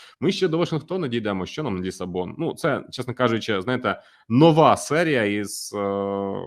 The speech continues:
категорії того, що «а я вам покажу, з какого направлення нападіння готовилось», не інакше. Вкотре відкрився жахливий зливний бачок Ольги Скабєєвої, яка почала розповідати на своєму зомбоящику про те, що після удару по військовому аеродрому Енгельса буде відплата,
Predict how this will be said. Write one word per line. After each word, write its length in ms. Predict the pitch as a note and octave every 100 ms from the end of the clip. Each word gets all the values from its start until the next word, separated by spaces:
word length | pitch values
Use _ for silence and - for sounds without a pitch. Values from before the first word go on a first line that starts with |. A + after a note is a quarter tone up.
| F2
категорії 480 | - A#2 A2+ C3+ A2
того, 260 | - C#3 A2
що 280 | - A2 - _
«а 100 | G#2
я 120 | F3+
вам 180 | F#3 D#3 - _
покажу, 580 | - D#3+ D#3 C3+ G#3+ B2+ - _
з 100 | -
какого 480 | - B2+ B2+ A#2+ G#2 - _ _
направлення 760 | A2+ C3 D#3+ E3 E3 D#3+ C3 B2+
нападіння 600 | C3 B2+ D#3 A2+ F2+ F#2
готовилось», 560 | G#2 G2+ F2 E2+ F2+ -
не 140 | A#2+
інакше. 380 | B2 C#2+ - - _ _ _ _
Вкотре 400 | _ F#3+ G#3+ F3
відкрився 680 | E3 D3+ C3+ D3+ E3 - C#3+
жахливий 600 | A#2+ C#3 A2+ A#2 D3 B2
зливний 360 | A2 A#2 A#2+ A#2
бачок 440 | G#2 - A#2 -
Ольги 280 | A2 F2+ G2
Скабєєвої, 800 | - - A2 C#3 G#2+ F2 E2+ F2
яка 220 | F2+ A2
почала 400 | G#2 A#2 A2 G#2
розповідати 840 | G#2 C#3 - B2+ B2+ F#3 - C3
на 200 | B2 A#2
своєму 500 | G#2+ A#2 A2 G#2+ G#2
зомбоящику 760 | G2+ G2+ F#2+ G#2+ E3+ - B2+ G#2
про 200 | - G2+
те, 240 | D3 F3+
що 240 | - B2+
після 360 | B2 E3 F#3 C#3+
удару 420 | C3+ A2+ D3+ A#2+
по 100 | A#2
військовому 500 | A2+ - B2+ B2 A2+
аеродрому 760 | G#2+ G#2+ G#2 G2 A#2+ A2 G#2+ -
Енгельса 560 | B2+ D3 B2+ A#2+ - A2+
буде 400 | F2 A#2+ A2 G#2
відплата, 960 | G2+ - - F2 G#2 C3 - F#2+ E2+